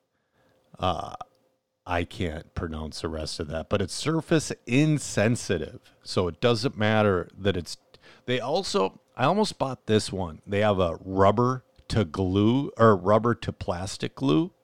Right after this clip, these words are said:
I almost bought this, that one, but Jeff is like, "Get the insensitive."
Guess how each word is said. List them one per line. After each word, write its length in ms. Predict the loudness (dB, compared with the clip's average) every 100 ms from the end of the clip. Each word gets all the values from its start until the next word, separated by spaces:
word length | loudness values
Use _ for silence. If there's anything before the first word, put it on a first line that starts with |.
| _ _ _ _ _ _ _ _ _ _ _ _ _ _ _ 0
I 100 | 2
almost 340 | 4 2 0
bought 280 | -2 -2 4
this, 260 | 4 4 -4 -4
that 260 | 2 2 2
one, 200 | -2 -2
but 140 | -4
Jeff 280 | 0 2 2
is 160 | -4 -2
like, 240 | -4 -2
"Get 200 | -2 0
the 140 | 2 2
insensitive." 840 | 0 -2 -2 -4 -6 -10 -10